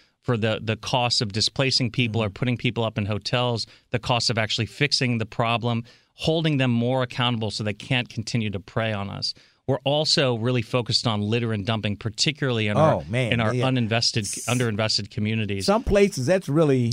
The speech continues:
Speaker 1: It's a
Speaker 2: uh,
Speaker 1: real
Speaker 2: oh, my
Speaker 1: problem.
Speaker 2: goodness.
Speaker 1: And everyone
Speaker 2: Man.
Speaker 1: deserves to live in a clean and comfortable place. And, and I know that all of our residents take pride in their neighborhoods, but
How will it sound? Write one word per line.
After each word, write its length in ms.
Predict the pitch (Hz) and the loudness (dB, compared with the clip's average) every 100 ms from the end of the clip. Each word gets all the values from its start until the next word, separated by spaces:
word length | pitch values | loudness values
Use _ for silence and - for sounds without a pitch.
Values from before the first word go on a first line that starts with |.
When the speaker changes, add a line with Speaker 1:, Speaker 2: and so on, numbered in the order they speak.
| 123 | 0
Speaker 1:
It's 160 | 120 131 | 0 0
a 20 | |
Speaker 2:
uh, 40 | |
Speaker 1:
real 260 | 107 127 165 | 2 2 4
Speaker 2:
oh, 40 | 160 | 6
my 60 | |
Speaker 1:
problem. 420 | 175 160 220 147 123 | 6 6 2 0 2
Speaker 2:
goodness. 200 | 170 175 | 4 4
Speaker 1:
And 80 | 95 | 4
everyone 440 | 156 175 185 190 | 0 2 0 2
Speaker 2:
Man. 100 | 175 | 2
Speaker 1:
deserves 580 | 131 - 156 151 135 120 | 2 2 2 2 0 -2
to 80 | - | -2
live 480 | 117 139 143 120 113 123 | 0 2 2 0 -2 -2
in 140 | 117 | 0
a 300 | 117 110 110 - _ | 2 0 -2 -6 _
clean 640 | - - 147 165 185 202 208 | -4 0 2 2 2 0 -2
and 400 | - 127 120 107 | -2 -2 0 -2
comfortable 500 | - 165 160 147 131 | -2 -2 -2 -2 -4
place. 540 | - 165 156 113 - - - _ _ _ | -2 0 0 0 -2 -6 -12 _ _ _
And, 420 | 135 131 127 127 - | 0 2 2 0 -2
and 220 | 127 123 - | -2 -2 -2
I 120 | 120 | -2
know 160 | 135 147 | 0 0
that 160 | 135 127 | 0 -2
all 280 | 139 160 202 | -2 0 0
of 80 | 151 | 0
our 120 | 120 | 0
residents 460 | 107 107 113 101 - | 0 -2 -2 -2 -2
take 220 | 123 107 | -2 -2
pride 280 | - 113 107 | -2 -2 0
in 100 | 104 | -2
their 120 | 101 | -2
neighborhoods, 540 | 101 104 101 127 147 | -2 -2 -2 -2 -4
but 220 | - 117 | -4 -4